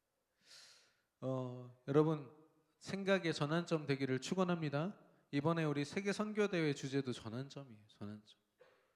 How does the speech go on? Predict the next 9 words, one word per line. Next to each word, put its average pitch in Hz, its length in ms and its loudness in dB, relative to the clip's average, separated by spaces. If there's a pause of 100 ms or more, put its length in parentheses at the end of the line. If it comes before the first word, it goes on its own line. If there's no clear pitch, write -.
삼백 202 480 -2
퍼센트 185 380 -4
하나님이 175 440 -2
준비하신 156 580 -4
것을 143 240 -4
두고 120 220 -6
우리가 120 240 -8
전환되어야 113 520 -12
된다. 113 220 -20